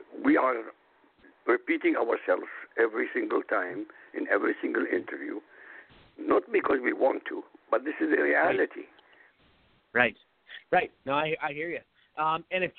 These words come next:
Speaker 2: Trump ever said something like that, that he would, I mean, I mean, I'm not, you know, the media, he, he, Trump has made some funny, you know, funny comments, you know, in good,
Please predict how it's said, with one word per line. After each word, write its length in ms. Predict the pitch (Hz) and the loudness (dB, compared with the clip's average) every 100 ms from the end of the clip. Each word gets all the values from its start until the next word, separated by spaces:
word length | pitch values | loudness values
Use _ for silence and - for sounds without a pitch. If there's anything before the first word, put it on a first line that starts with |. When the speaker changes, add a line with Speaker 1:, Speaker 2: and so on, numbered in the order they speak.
| - | -4
Speaker 2:
Trump 260 | 220 262 208 | 2 2 2
ever 220 | 180 180 - | 0 0 -2
said 140 | 175 - | -4 -2
something 280 | 180 175 160 | -2 -2 0
like 240 | 165 151 - | 2 0 2
that, 220 | 151 175 - | 2 2 0
that 100 | 143 | -2
he 140 | 175 | 0
would, 100 | 165 - _ - | -2 -4 _ 0
I 80 | 202 | 2
mean, 100 | 214 | 4
I 60 | |
mean, 180 | 214 208 | 4 6
I'm 160 | 190 196 | 6 4
not, 140 | 202 170 - | 2 -2 -10
you 120 | 185 | -2
know, 100 | 208 | 0
the 80 | 202 | 2
media, 380 | 202 247 247 226 - 220 220 | 2 0 2 0 -2 -12 -20
he, 280 | 233 220 214 | _ -20 -14
he, 180 | 208 202 | -12 -8
Trump 240 | - 277 185 | 0 0 2
has 240 | 190 190 185 _ _ | 2 2 0 _ _
made 180 | 175 165 - | 2 2 2
some 180 | 180 160 - 165 - | -4 -4 -14 -16 0
funny, 320 | 202 185 175 _ _ | 2 4 0 _ _
you 80 | 175 | 0
know, 140 | 170 143 | 2 2
funny 200 | 185 180 | 2 0
comments, 520 | - 175 170 151 143 - 170 | 2 2 2 2 -4 -6 -12
you 140 | 180 196 | -2 2
know, 160 | 180 | 4
in 120 | 175 175 | 4 2
good, 240 | 202 190 | -2 -2